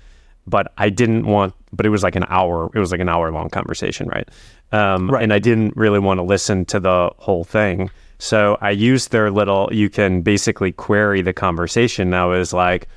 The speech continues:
Speaker 1: "When the customer said X, did they talk about it anymore?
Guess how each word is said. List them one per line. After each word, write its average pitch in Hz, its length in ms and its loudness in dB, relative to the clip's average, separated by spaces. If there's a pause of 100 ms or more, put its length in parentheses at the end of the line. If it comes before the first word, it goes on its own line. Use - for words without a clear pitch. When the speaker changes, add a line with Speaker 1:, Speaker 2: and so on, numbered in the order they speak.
(160)
Speaker 1:
"When 110 160 2
the 104 80 2
customer 147 480 0
said 101 360 0 (180)
X, - 560 -4 (540)
did 104 140 0
they 107 120 2
talk - 300 -2
about 110 240 2
it 113 180 -4
anymore? 101 680 4